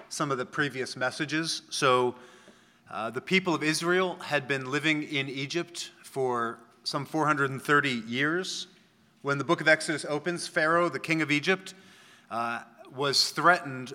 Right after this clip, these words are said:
by the explosive population growth amongst the, the Israelites, amongst the Hebrew people. And so he ordered that all of their baby boys be thrown into the river. Uh, it says that he began to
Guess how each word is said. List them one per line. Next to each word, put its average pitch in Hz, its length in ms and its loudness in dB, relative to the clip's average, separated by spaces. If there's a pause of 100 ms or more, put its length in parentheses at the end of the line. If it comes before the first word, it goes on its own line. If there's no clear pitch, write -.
(100)
by 135 240 8
the 123 340 -2
explosive 160 640 2
population 147 680 2
growth 160 500 -2
amongst 143 460 -4
the, 131 340 2
the 131 160 -6
Israelites, 156 480 4
amongst 131 240 -2
the 135 80 0
Hebrew 135 320 -2
people. 180 480 -4 (640)
And 143 100 -6
so 151 160 0
he 170 160 4
ordered 156 480 2
that 139 220 4
all 147 320 4
of 127 160 -2
their 127 180 2
baby 131 300 0
boys 135 340 0
be 120 140 -6
thrown 131 340 2
into 131 580 -2
the 113 120 -2
river. 98 400 -2 (840)
Uh, 113 140 -6
it 113 60 -8
says 135 260 0
that 131 120 0
he 117 180 -2
began 131 400 -2
to 120 200 -4